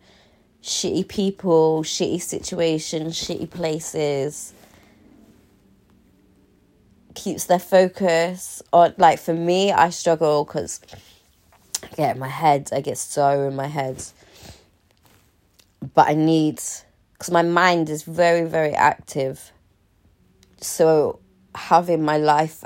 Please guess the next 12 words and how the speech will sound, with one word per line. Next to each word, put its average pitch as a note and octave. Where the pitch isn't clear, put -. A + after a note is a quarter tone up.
at D3
the D3+
moment D#3
where D3
it's A2+
not, D3
not F3+
overly E3
active F3+
is, F#3+
is G3+
difficult. G#3+